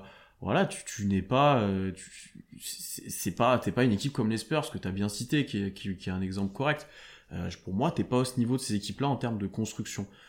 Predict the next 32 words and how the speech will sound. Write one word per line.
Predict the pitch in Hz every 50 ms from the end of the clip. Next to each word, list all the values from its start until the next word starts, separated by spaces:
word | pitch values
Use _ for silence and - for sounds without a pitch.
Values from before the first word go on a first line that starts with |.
| - - -
Typiquement, | - - - 101 85 110 127 147
les | 143 117
Spurs, | - - - 135 156 139 104
bah, | 104 95
t'as | - 95 92
dit, | 107 120
il | 110
y | 98
a | 92
Murray, | 92 92 95 95 101 117 143 170 - - - - _ _
qui | - 87
est | 90
un | 87
très | - - - 110
bon | 101 98 95 95
joueur, | 92 98 113 139 139 123
hein, | 120 120 117
qui, | - - 92 92 87
qui | - - 82
fait | - - 92
énormément | 90 92 98 104 104 107 104 101 104 104 104
cette | 101 - 101 -
saison, | - 92 90 110 113
qui | 104 - -
montre | 92 90 92 87
des | 92
bonnes | 90 104 107
choses, | 101 - 107 123 110
il | 92 90
est | 90 90
vraiment | 95 101 107 110 101
bon. | 101 123 165 202